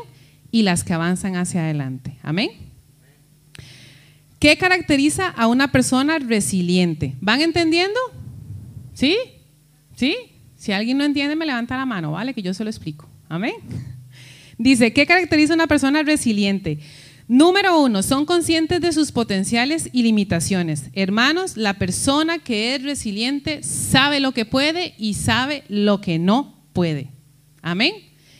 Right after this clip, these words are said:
Saben sus potenciales y saben sus limitaciones. Amén.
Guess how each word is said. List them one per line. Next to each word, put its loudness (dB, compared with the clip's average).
Saben 0
sus -6
potenciales -4
y 0
saben 0
sus -2
limitaciones. -2
Amén. 0